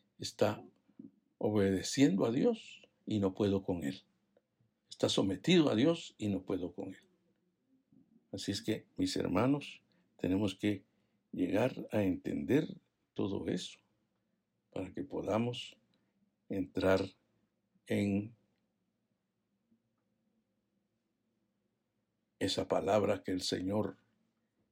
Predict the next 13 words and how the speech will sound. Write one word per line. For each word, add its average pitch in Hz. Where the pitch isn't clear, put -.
nos 98
está 92
diciendo, 113
ese 101
consejo, -
para 104
que 95
est-, -
es-, 95
estemos 98
en 104
continua 104
victoria 151